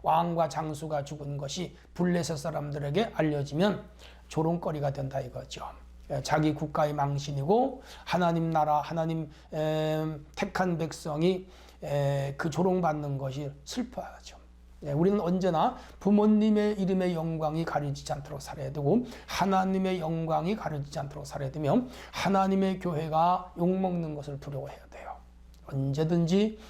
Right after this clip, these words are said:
하나님 편에서는 사람들이 돼야 됩니다. 다윗은 철저하게 하나님 편이었어요. 교회를 다니면서 교회 편이 아닌 사람이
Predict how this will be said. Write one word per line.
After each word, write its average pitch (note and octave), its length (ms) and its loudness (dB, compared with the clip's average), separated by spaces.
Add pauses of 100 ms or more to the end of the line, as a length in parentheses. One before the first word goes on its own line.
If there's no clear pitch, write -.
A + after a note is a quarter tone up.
(120)
하나님 E3 400 0
편에서는 D#3+ 680 0
사람들이 C3 500 -6
돼야 - 340 -8
됩니다. - 320 -14 (160)
다윗은 F3+ 420 4
철저하게 G3 640 0 (140)
하나님 E3+ 440 -2
편이었어요. C#3+ 600 -6 (300)
교회를 G3+ 420 6
다니면서 F3+ 500 4
교회 E3+ 260 4
편이 E3 280 -4
아닌 D#3 240 0
사람이 D3+ 420 -2